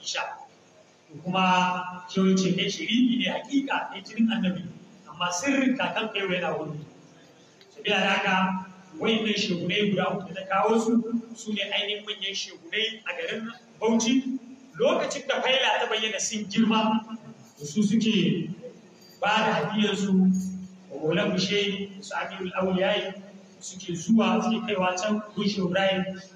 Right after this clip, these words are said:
radiyallahu ta'ala anhu, ya da girma lokacin ya riga da ya kama su. Alhamdulillahi, a, ni a yi hakuri ba san kai ba, mu ɗan malam goje, kamar ni mai magana. <laughs> Abuwa,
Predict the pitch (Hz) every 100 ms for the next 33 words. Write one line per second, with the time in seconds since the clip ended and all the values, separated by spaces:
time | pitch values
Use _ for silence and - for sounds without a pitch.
0 | - 160 175 185 180 175 175 175 175 170
1 | 170 180 175 - 190 190 196 196 190 -
2 | - 185 - - - 170 170 170 170 165
3 | 151 156 - 156 151 165 143 131 - -
4 | - - - - 196 190 175 180 190 190
5 | 185 180 - - - - - 156 156 156
6 | 156 185 196 190 190 170 190 - 185 180
7 | 160 160 185 - 175 170 175 170 180 180
8 | 180 170 165 175 196 147 - - - -
9 | - - 170 170 180 190 196 175 214 185
10 | 185 - - - 190 185 - - - -
11 | - - - - _ - 175 208 190 185
12 | 185